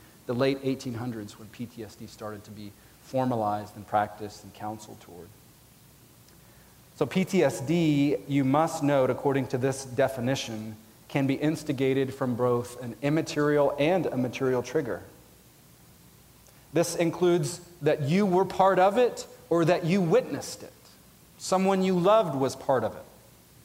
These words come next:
Think of soldiers in a unit. Think of a loved one in a car accident. Think of family members in a natural disaster. The A P A would define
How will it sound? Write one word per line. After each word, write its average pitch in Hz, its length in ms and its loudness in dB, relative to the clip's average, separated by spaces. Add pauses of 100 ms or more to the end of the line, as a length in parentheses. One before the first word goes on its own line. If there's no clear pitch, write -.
(260)
Think 123 120 -8
of 131 100 -2
soldiers 120 580 -4
in 113 80 -6
a - 20 -8
unit. 113 400 -4
Think 127 120 -6
of 113 60 0
a 117 60 -4
loved 120 300 0
one 117 180 -6
in 110 60 -6
a 107 40 -8
car 120 320 0
accident. 107 520 -6 (340)
Think 151 140 0
of 131 100 -2
family 143 400 0
members 127 360 0
in 117 100 -6
a 117 40 -6
natural 117 380 -10
disaster. 104 540 -14 (2000)
The 123 140 2
A 143 60 2
P 135 260 0
A 180 120 4
would 120 200 0
define 117 400 -2